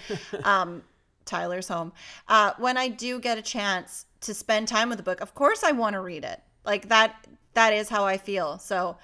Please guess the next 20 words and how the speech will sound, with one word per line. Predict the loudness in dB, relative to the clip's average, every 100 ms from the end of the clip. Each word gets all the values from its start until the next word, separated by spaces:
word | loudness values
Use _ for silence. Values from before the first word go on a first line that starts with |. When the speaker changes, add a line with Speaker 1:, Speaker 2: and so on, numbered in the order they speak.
| -8
Speaker 1:
Yeah. | -2 0 0
Speaker 2:
there, | 2 4 4 2 -2 _ -4
and | -2
I, | -2 -6 _ _
you | -2 4
know, | 4 2 -2
when | -6 -4
we | -6
talk | -2 0 0
about | 0 -2 -2
doing | -4 -8 -8
the | -12 _ -6
interviews | -4 -4 -6 -2 -2 -2
or | -6
when | -8
we | -6
talk | -2 -2
about | -2 -4
having | -4 -8 -6
guests | 4 4 4 -2 -10